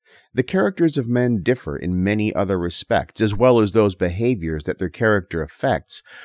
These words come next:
but now I cannot list the secret causes that are to blame, nor invent a slew of terms that's large enough to name the diverse shapes of atoms whence such variation came.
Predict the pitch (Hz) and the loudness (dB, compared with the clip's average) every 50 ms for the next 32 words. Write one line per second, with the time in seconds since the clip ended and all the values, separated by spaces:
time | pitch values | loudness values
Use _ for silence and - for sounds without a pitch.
0 | - - _ - 127 - - 117 131 139 143 139 139 135 - 95 98 92 - - | -20 -4 _ 2 2 2 2 2 2 2 2 2 2 0 0 0 -2 -2 -4 -4
1 | - 143 143 143 127 - - 107 117 120 107 - - _ - 87 - - 127 117 | -2 0 0 0 0 0 0 2 2 2 0 -2 -8 _ -12 -12 -6 -6 -6 -6
2 | - - 98 - - - - - 117 120 120 113 95 85 73 - - 73 - 95 | -4 -6 -6 -8 -8 -10 -8 -4 -2 -2 -2 -2 -4 -6 -8 -8 -10 -8 -4 0
3 | 90 95 95 92 - 85 71 92 101 110 107 90 73 69 73 - - - - 107 | 0 2 0 0 -4 -6 -4 -2 -2 0 -2 -2 -4 -8 -12 -14 -20 -10 -4 0
4 | 143 175 190 180 160 127 92 123 127 123 - 85 - - - 123 120 110 98 82 | 0 2 2 2 0 2 2 2 2 2 -2 -6 -8 -6 -2 0 2 2 2 0
5 | - - - - 139 117 92 82 73 - 90 - - 101 95 104 120 131 131 98 | -4 -6 -4 -2 -2 -2 -2 -4 -4 -6 -8 -6 -4 -2 0 2 2 2 2 0
6 | 107 101 95 90 90 - - - 87 95 101 104 95 98 98 92 95 85 73 107 | 0 0 0 -2 -4 -6 -6 -4 -2 0 0 0 0 0 0 0 0 2 2 2
7 | 113 120 120 101 90 107 107 98 90 - - - - 117 113 110 - - - 85 | 4 2 2 0 0 0 0 0 -2 -6 -6 -2 -2 0 -2 -2 -4 -6 -8 -6
8 | 78 - 92 113 120 107 101 87 82 80 - - - 104 110 107 - - - - | -6 -4 -2 0 0 0 0 -2 -2 -4 -6 -4 -2 0 0 0 -2 -6 -6 -4
9 | 104 95 87 - - 87 98 101 98 90 87 90 90 92 87 - - 87 82 80 | -4 -4 -4 -6 -6 -4 -2 0 0 0 0 0 -2 -2 -4 -6 -6 -6 -6 -8
10 | 78 - - 90 82 78 73 71 - 90 | -8 -10 -8 -8 -6 -6 -8 -10 -12 -16